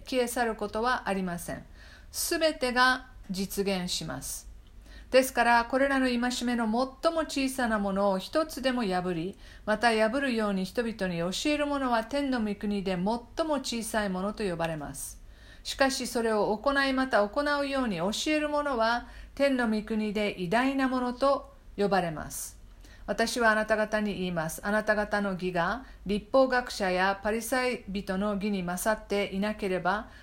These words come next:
あなた方は決して天の御国に入れません。神の国の信念をですね、日々皆さんのノートにもありますけれども、これを自分の日々の生活に取り組む、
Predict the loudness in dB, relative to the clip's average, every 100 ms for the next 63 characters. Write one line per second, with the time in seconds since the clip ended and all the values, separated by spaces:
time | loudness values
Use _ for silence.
0 | -4 0 2 0 0 0 0 -2 -4 -6
1 | -4 -2 -2 -2 -6 -10 -2 0 0 -2
2 | -4 -4 -4 -2 -4 -4 -4 -6 -8 -18
3 | -20 -6 -2 -2 -4 -8 -10 -14 -16 -20
4 | -20 -20 -20 -20 -20 -20 -20 -20 -20 -20
5 | -14 -12 -12 -16 -20 -20 -20 -20 -20 -20
6 | -20 -20 -20 -4 2 4 4 2 2 0
7 | 2 2 4 4 2 0 -2 -2 -2 -4
8 | -2 -2 -2 -2 -4 -4 -4 -4 -2 -2
9 | -6 -10 -8 -4 -2 -4 -2 -2 -2 -2
10 | -4 -2 -2 -2 -4 -6 -6 -6 -4 -4
11 | -4 -6 -6 -4 -2 0 -2 -2 0 2
12 | 4 4 2 -2 -2 -2 -2 0 2 0
13 | -6 -8 -6 -4 -2 -4 -2 -4 -2 -4
14 | -2 -2 -2 -2 -8 -6 -4 -4 -6 -6
15 | -4